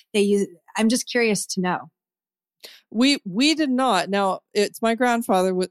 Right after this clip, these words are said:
Speaker 2: who was Doctor Bronner, and my dad, uh, we did not live in the same area, and my dad and he had a kind of a rocky relationship, which very interesting family story there, but I'll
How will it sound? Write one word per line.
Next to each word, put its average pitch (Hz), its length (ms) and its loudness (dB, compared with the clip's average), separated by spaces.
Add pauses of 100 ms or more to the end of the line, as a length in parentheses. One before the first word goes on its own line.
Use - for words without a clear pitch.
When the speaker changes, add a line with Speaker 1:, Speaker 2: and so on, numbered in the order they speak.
(100)
Speaker 2:
who 202 60 -2
was 185 140 2
Doctor 185 340 0
Bronner, 160 540 -2
and 180 220 -4
my 185 180 -2
dad, 208 600 0
uh, 170 380 0
we 180 200 -4
did 226 140 0
not 214 200 -2
live 208 300 0 (140)
in 190 140 -4
the 180 80 -4
same 175 320 -6
area, 226 420 2
and 185 100 -6
my 185 180 -4 (120)
dad 185 280 2
and 180 140 -4
he 190 200 -4
had 165 180 -2
a 160 100 -2 (200)
kind 190 160 -2
of 190 80 -2
a 185 60 2
rocky 180 340 0
relationship, 180 800 0
which - 300 -10 (600)
very 180 480 2
interesting 180 540 -4
family 170 340 -2
story 170 380 0
there, 160 240 2
but 147 300 -2
I'll 156 240 -4